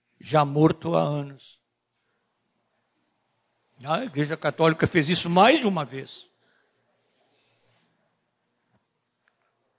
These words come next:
Considerava isso uma degradação necessária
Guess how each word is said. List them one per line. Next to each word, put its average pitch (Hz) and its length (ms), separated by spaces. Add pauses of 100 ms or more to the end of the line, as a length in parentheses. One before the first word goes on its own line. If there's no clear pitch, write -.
(140)
Considerava 196 720
isso 220 240
uma 202 160
degradação 185 960
necessária 196 960